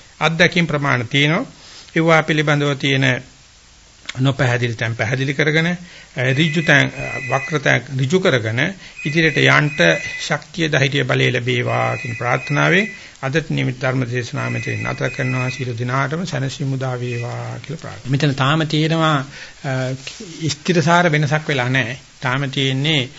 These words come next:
අ, වෙනසකට ලෑස්ති වෙනවා. තව ඉස්සරහට යන්න පුළුවන් බවට යෝගාචරයට විශ්වාසයක් ඇති කරලා දෙනවා. නමුත් තාම, අ, ඒක ප්‍රත්‍යක්ෂ වෙලා නැහැ. ඒ නිසා මෙන්න මෙතෙන්ද මේ, මේ අපි කියනවා වෙඩි තියාන, වෙඩි තියාන යනකොට හරියටම තිතට වදිනවා.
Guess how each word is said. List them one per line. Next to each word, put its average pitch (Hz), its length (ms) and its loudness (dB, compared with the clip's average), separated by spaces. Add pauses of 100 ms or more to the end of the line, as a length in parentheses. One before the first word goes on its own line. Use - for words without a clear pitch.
(260)
අ, 113 240 -8
වෙනසකට 151 500 4
ලෑස්ති 139 420 4
වෙනවා. 170 200 0
තව 160 200 0
ඉස්සරහට 147 380 0
යන්න 135 260 -2
පුළුවන් 160 340 -4
බවට 170 280 -2
යෝගාචරයට 151 460 0
විශ්වාසයක් 170 500 2
ඇති 135 160 -4
කරලා 131 220 -2
දෙනවා. 131 320 -2 (420)
නමුත් 175 320 0
තාම, 165 240 0
අ, 196 180 -2
ඒක 156 280 0
ප්‍රත්‍යක්ෂ 160 440 -2
වෙලා 135 240 0
නැහැ. 110 320 -10 (720)
ඒ 143 100 2
නිසා 165 440 4
මෙන්න 156 220 4
මෙතෙන්ද 175 420 4
මේ, 147 260 4
මේ 123 140 -2
අපි 120 200 -10
කියනවා 139 320 -2
වෙඩි 123 220 -2
තියාන, 135 240 -2
වෙඩි 127 160 -2
තියාන 135 220 -4
යනකොට 160 240 -2
හරියටම 151 420 0 (420)
තිතට 202 320 2
වදිනවා. 170 480 6